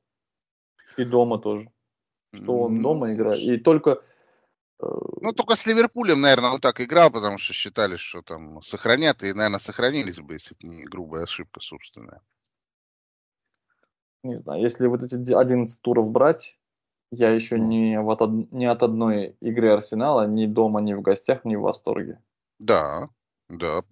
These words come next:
Speaker 2: А если мы бе-, поговорим про саму игру, то, конечно, да.
Speaker 1: Просто дома где-то соперник, по какому приезжают в гости, опускает руки, где-то везение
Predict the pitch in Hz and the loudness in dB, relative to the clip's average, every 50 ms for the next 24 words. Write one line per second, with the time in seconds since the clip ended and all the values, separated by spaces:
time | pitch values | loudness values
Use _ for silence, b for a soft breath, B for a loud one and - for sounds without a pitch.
0 | - - 120 127 131 143 147 143 - 139 143 139 143 135 123 139 147 135 113 - | 0 4 4 6 6 6 4 2 2 -2 0 2 0 2 2 2 2 2 0 -6
1 | - 131 131 135 139 131 131 110 110 - 135 127 - - 135 123 127 117 104 98 | -4 0 4 4 6 6 4 2 2 2 2 2 4 4 2 2 2 0 -6 -8
2 | 98 - - 135 214 269 277 - 123 - - 87 87 95 113 - - - 233 208 | -8 -8 -8 -8 -8 -8 -8 -10 -10 -8 -8 -8 -8 -8 -8 -8 -8 -6 -6 -8
3 | 147 95 82 78 85 131 _ _ _ _ _ _ _ _ _ _ _ _ _ _ | -6 -4 -6 -6 -6 -8 _ _ _ _ _ _ _ _ _ _ _ _ _ _
4 | _ _ _ _ _ _ _ _ _ _ _ _ _ _ _ _ _ _ _ _ | _ _ _ _ _ _ _ _ _ _ _ _ _ _ _ _ _ _ _ _
5 | _ _ _ _ _ _ - 107 - 113 110 120 131 139 139 131 123 117 117 117 | _ _ _ _ _ _ -8 -4 -2 -2 0 2 2 2 4 4 2 2 4 4
6 | 123 120 120 123 117 113 107 107 104 - - 113 - 170 196 208 175 135 110 - | 4 4 4 4 4 6 6 4 2 0 -2 0 2 4 4 4 2 0 -2 -4
7 | _ _ _ _ _ _ _ _ _ _ _ _ _ _ _ _ _ _ _ - | _ _ _ _ _ _ _ _ _ _ _ _ _ _ _ _ _ _ _ -10
8 | 98 - - 110 - 110 104 98 95 - 110 110 107 104 104 95 90 92 95 107 | -8 -6 -4 -2 -2 -2 -2 -2 -2 -2 -2 0 0 2 2 2 2 0 0 0
9 | 104 92 - _ - 92 87 87 - - _ _ _ _ _ _ _ _ _ _ | -2 -2 -4 _ -6 -4 -4 -6 -8 -10 _ _ _ _ _ _ _ _ _ _
10 | _ _ _ _ _ _ _ _ _ _ _ _ _ - 98 - - 110 - - | _ _ _ _ _ _ _ _ _ _ _ _ _ -10 -10 -8 -8 -8 -6 -2
11 | - 104 98 98 - - - - 98 - - - - - - - - 104 110 113 | 0 2 2 2 0 -2 -4 -4 -6 -6 -8 -10 -8 -8 -8 -8 -4 -2 -2 -2
12 | 110 - 110 110 110 107 110 120 143 170 185 175 147 117 104 104 - 50 - - | 0 0 0 0 0 0 0 2 2 2 2 0 -2 -4 -4 -4 -4 -6 -8 -12